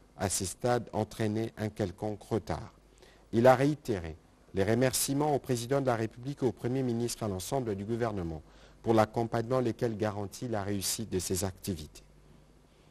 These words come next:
Forum des jeunes filles de la République démocratique du Congo.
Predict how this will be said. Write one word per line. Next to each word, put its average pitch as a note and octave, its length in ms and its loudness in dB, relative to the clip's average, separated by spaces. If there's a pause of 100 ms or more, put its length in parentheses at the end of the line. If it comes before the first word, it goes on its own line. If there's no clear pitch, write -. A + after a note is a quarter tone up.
(1200)
Forum D#3 500 6
des C#3 160 4
jeunes E3 240 4
filles F3 320 -4
de C3 100 6
la A#2+ 160 4
République A#2+ 560 -6
démocratique A#2 880 -4
du A#2+ 160 -2
Congo. E2+ 400 -4